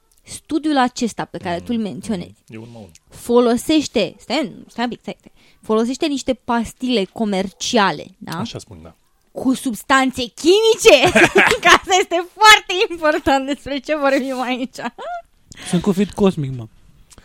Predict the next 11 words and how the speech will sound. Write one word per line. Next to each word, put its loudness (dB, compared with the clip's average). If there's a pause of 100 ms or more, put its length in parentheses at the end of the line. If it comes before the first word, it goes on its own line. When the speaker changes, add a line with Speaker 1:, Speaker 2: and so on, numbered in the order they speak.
(340)
Speaker 1:
Păi -2
asta 0
vreau 2
să -8
știu. -10
Sunt 0
astea -2
care 0
au -2
fa-, 0
făcut -10